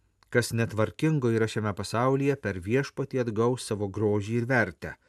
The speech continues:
tapdami žmonijos pasididžiavimu, ateinančio Viešpaties vaikais. Išganytojui reikalingi jie, kaip esu reikalingas ir aš,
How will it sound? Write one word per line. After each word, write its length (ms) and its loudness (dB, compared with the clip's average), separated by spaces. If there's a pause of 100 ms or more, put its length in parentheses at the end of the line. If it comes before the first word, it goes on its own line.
(400)
tapdami 400 -2
žmonijos 500 -4
pasididžiavimu, 1000 -4 (580)
ateinančio 880 -4 (340)
Viešpaties 760 -6
vaikais. 720 -10 (1120)
Išganytojui 880 2
reikalingi 680 0 (140)
jie, 320 0
kaip 380 -8
esu 280 -8
reikalingas 680 -4
ir 180 -2
aš, 380 0